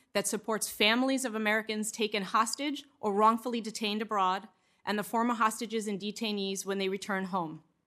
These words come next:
These experiences ingrained in me the solemn responsibility the U S government has, and if confirmed, the safety of American citizens will be my highest priority. I first visited Chile in nineteen ninety-two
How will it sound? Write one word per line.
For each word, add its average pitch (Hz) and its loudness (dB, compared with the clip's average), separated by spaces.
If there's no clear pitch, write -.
These 254 6
experiences 254 2
ingrained 208 2
in 240 0
me 185 -4
the 208 2
solemn 247 6
responsibility 233 2
the 202 -4
U 220 0
S 226 0
government 202 -2
has, 170 0
and 208 2
if 269 2
confirmed, 247 2
the 202 -4
safety 220 2
of 226 0
American 214 0
citizens 196 -4
will 196 0
be 202 -2
my 202 4
highest 202 2
priority. 180 0
I 214 0
first 320 4
visited 277 4
Chile 254 4
in 214 2
nineteen 233 0
ninety-two 202 -2